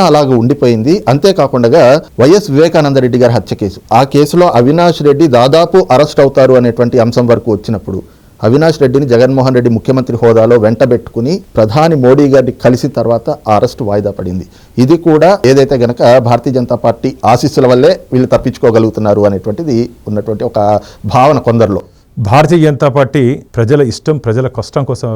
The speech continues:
Speaker 2: ప్రజల ఇష్టాలు, ప్రజల కష్టాలు తెలుసుకొని పనిచేసే పార్టీ. ఇలా జగన్మోహన్ రెడ్డి ఇచ్చినట్టు అర్జీలు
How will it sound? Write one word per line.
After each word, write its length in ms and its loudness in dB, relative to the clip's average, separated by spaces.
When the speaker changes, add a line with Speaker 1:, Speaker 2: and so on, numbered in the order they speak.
Speaker 2:
ప్రజల 280 -4
ఇష్టాలు, 380 -4
ప్రజల 220 -4
కష్టాలు 380 -4
తెలుసుకొని 360 -4
పనిచేసే 440 -6
పార్టీ. 240 -8
ఇలా 180 -4
జగన్మోహన్ 400 0
రెడ్డి 160 -4
ఇచ్చినట్టు 320 -8
అర్జీలు 280 -2